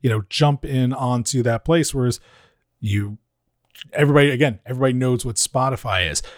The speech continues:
But I think the other point that you bring up about the way Spotify is treating the marketplace that Apple hasn't is Apple has always, Apple has been the leader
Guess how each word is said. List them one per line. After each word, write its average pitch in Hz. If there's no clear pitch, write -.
But 175
I 180
think 262
the 170
other 226
point 156
that 139
you 135
bring 143
up 147
about 139
the 151
way 139
Spotify 156
is 127
treating 139
the 127
marketplace 127
that 120
Apple 139
hasn't 131
is 127
Apple 226
has 156
always, 180
Apple 233
has 254
been 165
the 147
leader 143